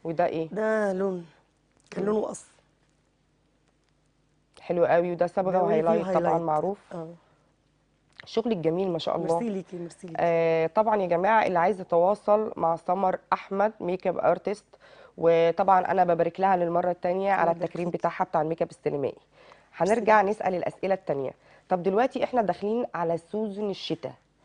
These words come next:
Speaker 1: طبعا أنت عارفة سيزون الشتاء ده بيبقى الواحد، آه،
Speaker 2: كله قاعد
Speaker 1: دايما
Speaker 2: في البيت، ما حدش عايز ينزل.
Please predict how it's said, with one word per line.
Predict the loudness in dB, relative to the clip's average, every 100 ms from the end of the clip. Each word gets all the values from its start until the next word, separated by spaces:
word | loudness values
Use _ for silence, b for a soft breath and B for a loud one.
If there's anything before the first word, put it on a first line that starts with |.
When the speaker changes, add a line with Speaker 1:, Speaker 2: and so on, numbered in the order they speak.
| b b
Speaker 1:
طبعا | 0 2
أنت | 2 2
عارفة | 0 -6
سيزون | -8 -8
الشتاء | -8 -8 -4
ده | -4 -4 -4
بيبقى | -6 -6 -4
الواحد، | -2 -2 -2 -6 -10 -6
آه، | -4 -4 -6 -6 -8 -4
Speaker 2:
كله | 0
قاعد | 4 4
Speaker 1:
دايما | 4
Speaker 2:
في | 0
البيت، | -2 -6
ما | -6
حدش | -4 -4
عايز | -4
ينزل. | -6